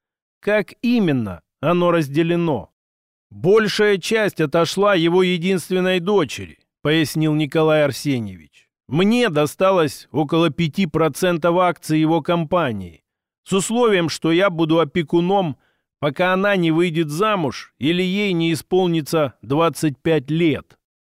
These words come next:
"О своей супруге он ничего не оставил?" "Конечно, оставил. Двухэтажные апартаменты в Москве –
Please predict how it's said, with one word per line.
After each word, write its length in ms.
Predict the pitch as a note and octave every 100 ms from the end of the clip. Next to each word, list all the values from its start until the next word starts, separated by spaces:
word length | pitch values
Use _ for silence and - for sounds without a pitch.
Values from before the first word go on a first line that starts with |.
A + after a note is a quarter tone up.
| _ _ -
"О 100 | E3
своей 340 | G3+ A3 A3+
супруге 760 | E3+ G#3 D3+ D#3+ E3 D3+ F3 D#3 _
он 180 | D3 F3
ничего 380 | F#3+ E3 G3 G3
не 100 | F#3+
оставил?" 680 | G3 - A3 G#3+ E3+ F#2 - _ _ _ _ _ _
"Конечно, 480 | A#2+ E3 G#3 F#3+ G3
оставил. 560 | F#3 - C#3 F#2+ D#2 _ -
Двухэтажные 840 | C3+ F3 G3+ E3 G#3 F#3+ F3 F3+
апартаменты 720 | D3+ E3+ D#3+ F3 F3+ F3 E3+
в 60 | D#3
Москве – 640 | D#3+ D#3 - D#3+ G3 F#3+